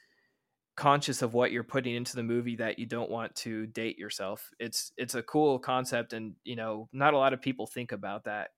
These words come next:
There's so many jokes and lines of dialogue that make you groan in movies that just came out five years ago, you know? So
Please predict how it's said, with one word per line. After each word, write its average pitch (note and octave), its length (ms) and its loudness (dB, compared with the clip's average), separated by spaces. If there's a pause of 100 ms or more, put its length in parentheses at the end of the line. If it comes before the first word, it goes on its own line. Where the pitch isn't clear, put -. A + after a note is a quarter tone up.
(140)
There's C#3 240 0
so D#3 140 6
many C#3+ 440 0 (480)
jokes C3 460 4
and A#2 200 -2
lines B2+ 320 0
of A#2 80 -8
dialogue B2 600 4
that A2 300 0 (480)
make B2+ 280 4
you B2 80 2
groan A#2+ 460 2
in B2 140 0
movies A#2+ 420 2
that A2+ 260 0 (160)
just B2+ 220 -2
came C#3 180 0
out B2+ 180 2
five B2 260 4
years A2+ 260 -2
ago, G2+ 440 -8
you A2+ 120 -12
know? A2 200 -2
So A2 460 -2